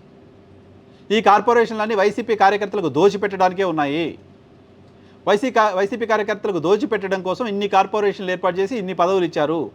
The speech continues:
ప్రభుత్వ ధనాన్ని వృధా చేస్తున్నారు. ఇందులో ప్రతి అక్షరం నేను మాట్లాడింది కాదు, తెలుగుదేశం పార్టీ వైసీపీ అధికారంలో ఉన్న సమయంలో మాట్లాడింది. So అటువంటి తాడు బొంగరం లేని, కుర్చీ టేబుల్ లేని, డ్రైవరు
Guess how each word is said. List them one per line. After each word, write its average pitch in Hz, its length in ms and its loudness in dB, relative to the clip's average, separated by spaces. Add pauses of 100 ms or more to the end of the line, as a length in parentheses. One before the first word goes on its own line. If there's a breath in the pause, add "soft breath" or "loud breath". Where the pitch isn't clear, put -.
ప్రభుత్వ 190 380 0
ధనాన్ని 180 300 0
వృధా 160 180 2 (100)
చేస్తున్నారు. 147 400 -6 (960 soft breath)
ఇందులో 208 200 4 (100)
ప్రతి 151 300 -4
అక్షరం 214 360 -4
నేను 160 160 -4
మాట్లాడింది 156 360 -2
కాదు, 139 200 -4
తెలుగుదేశం 170 420 -4
పార్టీ 143 240 -4 (880)
వైసీపీ 185 340 -2
అధికారంలో 165 360 0
ఉన్న 147 120 -4
సమయంలో 139 300 -6
మాట్లాడింది. 95 380 -8 (760 loud breath)
So 233 60 6 (100)
అటువంటి 233 400 2 (460)
తాడు 214 240 4 (120)
బొంగరం 202 420 0
లేని, 175 200 -2 (600)
కుర్చీ 196 280 0 (140)
టేబుల్ 196 340 6
లేని, 165 220 -2 (500)
డ్రైవరు 226 380 4